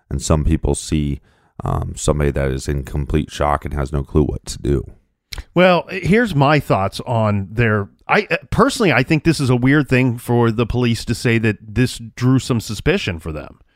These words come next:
Speaker 1: Mm-hmm.
Speaker 2: How could they provide so much detail about what they had been doing that evening, but not recall key moments at the murder scene? And, and I need to be a little more clear ba-, about what they mean by that. But let's get into that here, because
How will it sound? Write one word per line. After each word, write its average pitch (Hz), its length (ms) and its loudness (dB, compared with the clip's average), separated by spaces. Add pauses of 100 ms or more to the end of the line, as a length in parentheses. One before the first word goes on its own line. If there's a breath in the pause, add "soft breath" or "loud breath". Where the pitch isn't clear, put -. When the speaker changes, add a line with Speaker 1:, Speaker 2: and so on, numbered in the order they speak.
(120)
Speaker 1:
Mm-hmm. 80 240 0
Speaker 2:
How 160 280 2
could 220 320 0
they 151 520 2 (140)
provide 131 420 2
so 165 140 2
much 214 240 -2
detail 165 380 0
about 123 260 2
what 139 260 2
they 156 140 2
had 139 120 2
been 110 160 0
doing 143 360 2
that 110 200 0
evening, 113 360 -2
but 110 160 0
not 127 200 0
recall 139 380 0
key 147 220 -8
moments 123 360 0
at 113 140 -4
the 120 60 -2
murder 123 240 2
scene? 90 200 -8 (500 soft breath)
And, 151 180 0 (160)
and 160 120 2
I 151 140 4
need 190 200 4
to 165 80 4
be 160 180 2
a 160 80 6
little 151 300 4
more 143 200 2
clear 143 340 0
ba-, 113 340 0
about 123 400 0
what 117 240 0
they 113 120 2
mean 110 360 0
by 90 180 0
that. 82 260 -6
But 104 160 -2 (480 soft breath)
let's 202 160 2
get 180 180 4
into 139 200 4
that 92 260 -2
here, 98 280 -4
because 139 440 2